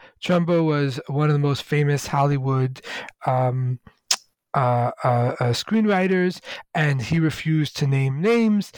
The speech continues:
um, as did, uh, Lardner. What was the difference in how the two friends reacted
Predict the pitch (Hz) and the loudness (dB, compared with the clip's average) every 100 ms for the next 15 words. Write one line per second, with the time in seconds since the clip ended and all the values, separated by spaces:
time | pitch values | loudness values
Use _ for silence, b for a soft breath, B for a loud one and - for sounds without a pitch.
0 | B B - 151 147 143 143 143 B B | B B -8 -2 2 2 0 -6 B B
1 | _ _ - 175 165 131 160 147 139 - | _ _ 0 2 2 0 0 0 0 -4
2 | - 139 143 196 233 214 180 - B - | -2 0 2 2 4 2 0 -2 B 2
3 | 247 320 302 190 170 196 196 - 143 - | 4 4 2 0 0 2 2 2 0 0
4 | 143 120 165 170 151 - 185 - - 165 | -4 0 0 0 -2 0 -2 0 2 2
5 | 147 120 139 139 175 - - 123 123 | 2 0 0 2 2 0 -2 0 -2